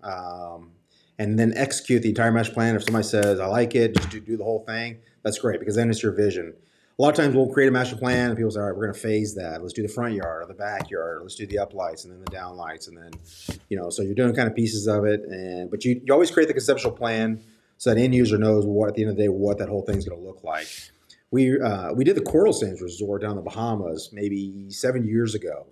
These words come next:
Beautiful. It was kinda, you know, that Bachelor in Paradise kinda look, where in the background, the lighting's great. People can wander around, have a conversation. You can see their faces, but you never see where the light source is. Very soft and subtle. It takes a lot more lights, a lot less,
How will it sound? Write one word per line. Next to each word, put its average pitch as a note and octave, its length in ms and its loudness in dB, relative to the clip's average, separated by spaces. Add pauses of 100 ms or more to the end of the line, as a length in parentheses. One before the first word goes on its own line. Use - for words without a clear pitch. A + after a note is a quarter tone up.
(100)
Beautiful. A2 560 2
It D#2 80 -12
was - 360 -12 (320)
kinda, G#2+ 240 -2
you A2 60 -4
know, G#2 120 -2
that F2+ 140 -4
Bachelor G#2 300 -2
in G2 60 -4
Paradise G2+ 460 2
kinda F2+ 220 -6
look, F2+ 360 -4
where F2 300 0
in F#2 80 -2
the F#2 80 -6
background, G#2 540 0
the E2 60 -6
lighting's F#2+ 460 -4
great. G2 460 0
People F#2+ 180 -8
can E2+ 120 -14
wander F#2+ 340 -4
around, F2+ 520 -8 (340)
have A2+ 120 4
a A2 60 0
conversation. G2+ 800 2
You F#2 60 -6
can F2+ 100 -6
see A2 140 -2
their G#2 100 2
faces, G2+ 440 2
but F#2+ 160 -4
you G#2+ 60 0
never B2 180 4
see A2+ 200 0
where G#2 120 4
the G2 60 0
light F2 260 -2
source D#2 360 -6
is. C#2 320 -6 (360)
Very A#2 180 4
soft G#2 320 2
and G2 80 -6
subtle. F#2+ 420 0 (200)
It - 120 -6
takes D3 180 4
a C3 40 6
lot B2+ 240 6
more B2 160 4
lights, A2 760 0
a G#2+ 40 -6
lot G#2 240 -4
less, G2+ 480 -4